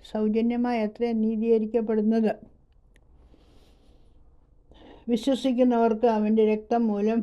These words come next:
പ്രായശ്ചിത്തമാകുവാൻ ദൈവം അവനെ പരസ്യമായി നിർത്തിയിരിക്കുന്നു. ക്രിസ്തുവിൽ വിശ്വസിക്കുന്നവർക്ക് നീതീകരണം ലഭിച്ചിരിക്കുന്നു. പ്രശംസിപ്പാൻ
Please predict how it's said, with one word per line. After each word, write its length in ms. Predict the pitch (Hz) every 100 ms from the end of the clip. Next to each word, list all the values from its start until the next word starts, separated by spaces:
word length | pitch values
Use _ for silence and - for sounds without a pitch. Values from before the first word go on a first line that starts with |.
| 226
പ്രായശ്ചിത്തമാകുവാൻ 1080 | 214 196 214 214 226 233 233 202 208 214 220 214
ദൈവം 340 | 202 214 214 220
അവനെ 360 | 208 208 214 220 226 214
പരസ്യമായി 640 | 208 208 - 214 208 220
നിർത്തിയിരിക്കുന്നു. 840 | 226 208 208 220 208 220 240 240 220 - - - - _ _ _ _ _ - - - - -
ക്രിസ്തുവിൽ 520 | 233 240 - 254 269 254
വിശ്വസിക്കുന്നവർക്ക് 1080 | 226 220 226 220 233 226 226 220 214 214 233 202
നീതീകരണം 680 | 208 220 226 226 226 220 247
ലഭിച്ചിരിക്കുന്നു. 880 | 226 220 226 - 220 208 214 226 - - - - - - - - - - - - -
പ്രശംസിപ്പാൻ 720 | 233 226 247 233 247 247 247